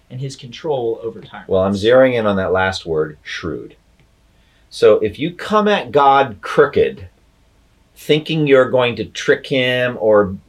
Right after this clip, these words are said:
Speaker 2: be devious toward him, et cetera, you'll find he's even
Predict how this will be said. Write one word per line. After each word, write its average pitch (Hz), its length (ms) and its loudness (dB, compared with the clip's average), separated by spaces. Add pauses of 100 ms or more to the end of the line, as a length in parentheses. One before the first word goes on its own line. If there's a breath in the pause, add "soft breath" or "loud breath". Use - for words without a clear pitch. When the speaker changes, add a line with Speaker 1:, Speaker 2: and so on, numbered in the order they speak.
(120)
Speaker 2:
be 104 160 -8
devious 110 640 -2
toward 113 360 4
him, 107 120 -2
et 95 120 -8
cetera, 104 420 4 (340 soft breath)
you'll 185 240 4
find 147 440 0
he's 139 320 -8
even 120 520 -2